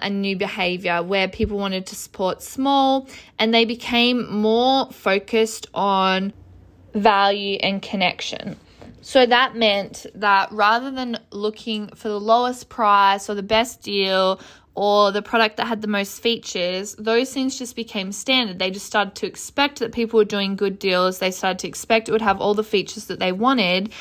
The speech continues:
and they were looking more for value and connection. So that meant that value was, like, they were looking at the whole experience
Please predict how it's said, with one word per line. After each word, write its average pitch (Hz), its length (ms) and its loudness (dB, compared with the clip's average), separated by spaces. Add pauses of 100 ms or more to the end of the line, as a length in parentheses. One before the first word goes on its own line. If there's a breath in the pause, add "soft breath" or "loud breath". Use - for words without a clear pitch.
(460 loud breath)
and 220 460 2
they 220 320 2
were 240 140 2
looking 240 600 0 (100)
more 214 600 4
for 196 580 2 (520)
value 196 380 4
and 185 180 -4
connection. - 720 -2 (340 loud breath)
So 233 320 4
that 220 600 2 (100)
meant 190 720 0
that 202 240 2
value 233 680 2
was, 220 240 -2
like, 202 280 -2
they 208 160 -2
were 208 80 0
looking 208 400 -6
at 214 180 -4
the 208 80 -4
whole 208 460 -4
experience 190 1080 -4